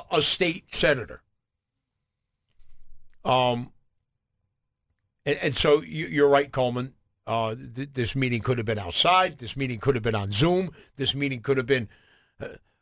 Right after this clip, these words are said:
but, but the fact that a politician is telling the top doctor in the state of Florida, "You need to wear a mask, uh, to be in this meeting." To me,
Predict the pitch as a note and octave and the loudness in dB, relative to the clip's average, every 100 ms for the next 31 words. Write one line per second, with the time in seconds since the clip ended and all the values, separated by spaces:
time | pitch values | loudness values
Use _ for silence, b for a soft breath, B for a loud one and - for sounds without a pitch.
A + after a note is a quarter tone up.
0 | _ - G#3 E3+ F#3 F#3+ - B3 G#3+ G#3+ | _ 2 4 0 2 0 2 2 2 2
1 | F#3 - G3 A#3+ A#3 - A#3+ G#3+ - B2+ | 0 -2 -2 0 -2 -2 0 0 0 -4
2 | A#2+ _ _ _ _ _ _ _ _ - | -10 _ _ _ _ _ _ _ _ -2
3 | C#3 - F#3 F3+ F3 D#3 C#3 A#2+ D#3 F3 | 0 2 2 2 0 -2 -2 0 0 2
4 | F3 E3 D3+ C#3+ C3+ C3 B2 - D3 C#3+ | 0 0 0 -2 -2 -2 -4 0 2 0
5 | - C#3+ C#3 B2 B2+ C3+ C#3 C3+ C3+ C3 | 0 2 2 0 -2 0 0 2 2 2
6 | A#2+ B2+ B2+ A2+ - - G#2 B2 - _ | 0 0 0 -2 -6 -12 -16 -18 -20 _
7 | B2+ C3 B2 A#2 A2 B2+ B2 A2+ - b | -6 0 0 0 -4 0 0 0 -6 b
8 | b b - E3 G3+ A3+ | b b 4 6 6 4